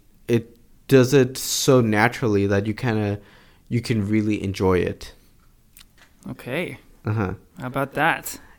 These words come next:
Speaker 1: Uh, yeah, I mean, like, I actually, you remember those, um, reviews that I did last year for Infinity War, like, the lead up to it?
Speaker 2: Oh, yeah, yeah.
Speaker 1: I actually made one for Shazam.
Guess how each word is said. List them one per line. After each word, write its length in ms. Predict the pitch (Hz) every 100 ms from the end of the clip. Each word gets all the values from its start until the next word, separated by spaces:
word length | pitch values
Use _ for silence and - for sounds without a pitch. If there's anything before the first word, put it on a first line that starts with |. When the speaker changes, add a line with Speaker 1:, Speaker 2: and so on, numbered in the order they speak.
| _ _ -
Speaker 1:
Uh, 320 | 113 120 120 120
yeah, 260 | 208 214 113
I 40 |
mean, 340 | 110 117 120
like, 400 | 120 110 101 - -
I 320 | 113 113 113
actually, 760 | 113 117 120 139 127 113 104
you 200 | - 143
remember 260 | 175 175 165
those, 320 | 143 123 - - -
um, 280 | 123 107 104
reviews 500 | 113 98 98 110 110
that 100 | 117
I 60 |
did 200 | 104 107
last 300 | 98 92 -
year 160 | 139 147
for 500 | 151 - 98 92 107 -
Infinity 480 | 110 - 104 104 123 123 - - _
War, 260 | 131 135 165 -
like, 300 | 101 196 - - - -
the 80 | 101
lead 220 | 95 101
up 120 | 120
to 140 | - 165
it? 60 |
Speaker 2:
Oh, 120 | 165 151
yeah, 260 | 131 120 117
yeah. 260 | 117 113 -
Speaker 1:
I 120 | 113
actually 260 | 143 165 147
made 280 | 101 117 131
one 200 | 107 101
for 160 | 113
Shazam. 680 | 95 101 92 113 104 85 110